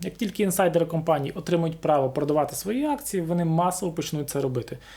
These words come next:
Бо вони чітко розуміють нереальність таких високих оцінок. І ринок обвалить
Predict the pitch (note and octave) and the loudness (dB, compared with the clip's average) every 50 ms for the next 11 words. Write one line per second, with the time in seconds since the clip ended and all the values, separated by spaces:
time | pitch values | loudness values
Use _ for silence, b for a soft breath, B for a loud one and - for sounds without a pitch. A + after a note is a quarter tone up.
0 | B B - G3+ A3+ C#4 D4+ C#4+ - C#4+ C#4 - C4+ B3+ A#3 G3+ A3+ B3 A#3+ A3 | B B -6 -2 0 0 0 2 0 0 0 0 -2 -2 -2 -2 -2 -2 0 0
1 | G3 - - F3 D#3+ D#3+ D#3+ D#3 D#3 D3+ D#3 E3 F3 F#3+ G3+ F3+ - - - C#3 | 0 0 2 2 4 4 4 4 4 4 4 4 2 0 -2 -6 -6 -8 -8 -6
2 | - E3 D3+ - - C#3 B2+ - D#3 C#3 - C3+ B2+ - - - - D3 B2+ B2 | -6 -6 -8 -6 -6 -6 -4 -2 -2 -4 -4 -6 -8 -8 -8 -4 -2 -2 -2 -2
3 | B2 - B B B B B B B B - A3+ A3+ A3+ A#3 B3 C#4 D4 C4+ B3 | -4 -8 B B B B B B B B -4 -2 0 2 2 2 2 2 2 2
4 | G3 G#3 F#3 D#3+ E3+ G3 G3+ G3 F#3 F3 | 0 0 2 4 6 6 6 6 4 2